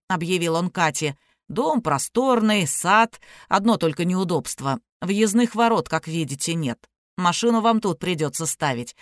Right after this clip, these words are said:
снаружи". "Не беда", бодро сказала Катя, а сама тут же вспомнила рогатовского филина и его губкомпанию.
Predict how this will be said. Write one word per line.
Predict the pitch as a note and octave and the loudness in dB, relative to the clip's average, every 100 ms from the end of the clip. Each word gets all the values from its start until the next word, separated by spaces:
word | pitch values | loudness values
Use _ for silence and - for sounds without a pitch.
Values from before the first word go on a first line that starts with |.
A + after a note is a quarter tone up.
| _ | _
снаружи". | - G3 G#3+ F3+ C3+ A#2+ A2 _ _ _ _ _ _ _ | -4 2 2 2 -2 -6 -12 _ _ _ _ _ _ _
"Не | A#3 C4 | 0 0
беда", | E4 C4+ A3+ G#3+ - _ - | 0 0 0 0 -8 _ -6
бодро | G#3 G#3 F#3 | 0 2 2
сказала | F#3 F#3+ F3+ F#3+ F#3+ | -2 -2 0 0 2
Катя, | C#4+ D4+ G#3 - - - | 0 0 0 -4 -10 -6
а | G3+ | 0
сама | G#3+ G#3+ C#4+ | 2 4 4
тут | - B3+ | 2 -2
же | F#3 G#3+ | -2 -2
вспомнила | - - B3 A#3+ A3 G#3+ G#3 - - | -2 -2 2 4 6 6 4 2 -6
рогатовского | - G#3+ A3+ G#3+ G#3 - A3 G#3+ | 0 2 4 2 0 -2 0 0
филина | G#3 A3+ F3+ C#3+ C3 A#2+ - - | 0 0 0 0 -2 -6 -10 -4
и | G3+ | 0
его | F#3+ F#3 E3+ | 2 2 0
губкомпанию. | F#3 - F#3+ F#3 F3 B2+ B2 A2 | -2 0 -2 0 0 0 -2 -6